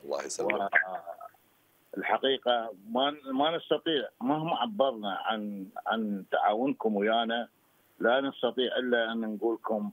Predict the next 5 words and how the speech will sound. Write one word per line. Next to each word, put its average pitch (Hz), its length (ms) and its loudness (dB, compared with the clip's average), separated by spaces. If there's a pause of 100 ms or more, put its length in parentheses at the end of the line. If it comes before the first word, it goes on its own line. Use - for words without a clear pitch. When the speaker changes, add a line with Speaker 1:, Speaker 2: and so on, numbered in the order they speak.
(140)
Speaker 2:
مشكورين 110 640 0
على 101 180 0
هذا 98 200 2
التعاون 90 640 0 (340)
الراقي. 95 500 0